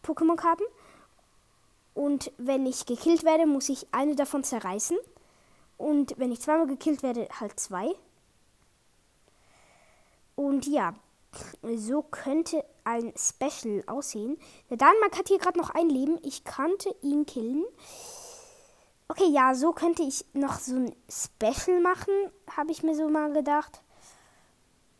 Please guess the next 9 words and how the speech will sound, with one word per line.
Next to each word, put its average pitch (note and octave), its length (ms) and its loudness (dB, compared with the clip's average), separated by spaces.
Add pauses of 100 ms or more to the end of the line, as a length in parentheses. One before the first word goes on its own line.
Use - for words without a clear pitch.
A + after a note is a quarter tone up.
(360)
Sie C#4 240 4
haben B3+ 160 8
uns B3+ 200 -4
grad A#3+ 160 -4
so - 320 -2
krass A#3+ 260 -6
viel A#3+ 200 -6
Schaden G#3 440 -4
gemacht. G3 460 -10